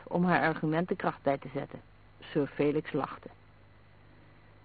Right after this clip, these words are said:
"Hier komt meneer Vlaanderen. Hij zal graag al je vragen beantwoorden."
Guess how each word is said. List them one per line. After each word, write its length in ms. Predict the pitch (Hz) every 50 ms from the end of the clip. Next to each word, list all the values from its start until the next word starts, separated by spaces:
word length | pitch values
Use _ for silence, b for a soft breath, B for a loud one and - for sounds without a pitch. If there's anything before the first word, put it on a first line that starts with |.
| - - -
"Hier 300 | - 233 294 370 370 -
komt 220 | - 349 302 285
meneer 200 | 294 269 269 247
Vlaanderen. 560 | - - 190 160 151 147 143 135 117 123 156 -
Hij 160 | - 175 190 175
zal 140 | 170 127
graag 460 | - - - - 240 269 302 294 - -
al 140 | - 262 277
je 140 | 285 294 254
vragen 420 | - - 262 262 247 247 - 240
beantwoorden." 640 | 226 - 165 180 170 - 160 147 127 95 - -